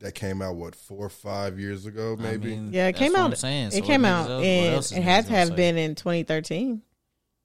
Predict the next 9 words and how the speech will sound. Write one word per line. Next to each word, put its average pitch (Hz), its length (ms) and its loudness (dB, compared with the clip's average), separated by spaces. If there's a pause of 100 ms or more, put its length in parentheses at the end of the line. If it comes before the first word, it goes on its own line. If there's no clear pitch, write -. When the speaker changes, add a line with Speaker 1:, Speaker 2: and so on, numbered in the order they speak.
(500)
Speaker 3:
twenty 185 200 0
fourteen. 208 540 -2 (240)
Speaker 1:
Yeah, 98 240 -6
it 98 40 -2
was 98 120 -6
a 98 60 -2
while 95 800 -2
ago. 87 400 -14
Like, 85 220 -12